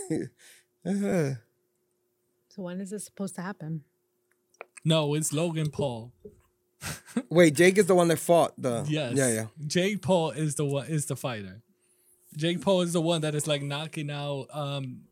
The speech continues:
Speaker 3: I think knocked out, what's the guy's name?
Speaker 1: Uh, Nate Robinson?
Speaker 3: Yes.
Speaker 1: <laughs> He didn't knock out Nate Robinson. They, he killed Nate Robinson.
Speaker 3: It is
Speaker 1: Yeah.
Speaker 3: Logan Paul. So it's, uh,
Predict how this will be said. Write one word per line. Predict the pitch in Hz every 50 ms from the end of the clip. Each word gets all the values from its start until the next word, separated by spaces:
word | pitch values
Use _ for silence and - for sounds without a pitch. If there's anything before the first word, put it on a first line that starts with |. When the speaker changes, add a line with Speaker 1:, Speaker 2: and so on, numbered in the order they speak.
| _ 185
Speaker 3:
I | 147 147
think | - 160 151 139
knocked | 139 143 147 143 - 156
out, | 143 139 139 139 135 135 135 127 123 120 _ _ _ _ _ - - _ _ _ _ _ _
what's | _ -
the | - 135
guy's | 131 127 127 127 135
name? | 127 123 117 113 113 117 _ _ _ _ _ _ _ _ _ _ _ _ _ _ _ - - - -
Speaker 1:
Uh, | 156 143 135 131 127 123 123
Nate | 131 139 143 127
Robinson? | 143 143 160 180 180 - 247 240 - _ _
Speaker 3:
Yes. | 151 139 123 92 - - - - - 127 -
Speaker 1:
<laughs> | 165 147 147 147 143 -
He | - 170
didn't | 175 196 190 165 143
knock | 143 139 135 123
out | 131 123
Nate | 123 123 123
Robinson. | 120 120 127 131 127 139 135 135
They, | 139 147 -
he | - 160 147
killed | - 165 160 147 135
Nate | 127 120 104
Robinson. | 107 101 101 104 107 104 107 - _ _ _ _ - 117 - - - _ _ _ _ _ _ _ _ _ _ _ _ _ _ _ _ _ _ _ _ _ _ _ _ _ _ - -
Speaker 3:
It | - 147 143
is | 135 135 127 135
Speaker 1:
Yeah. | 165 170
Speaker 3:
Logan | 160 151 151 147
Paul. | - 143 127 120
So | - 165 151 147
it's, | 151 143 143 -
uh, | 165 151 147 147 147 143 135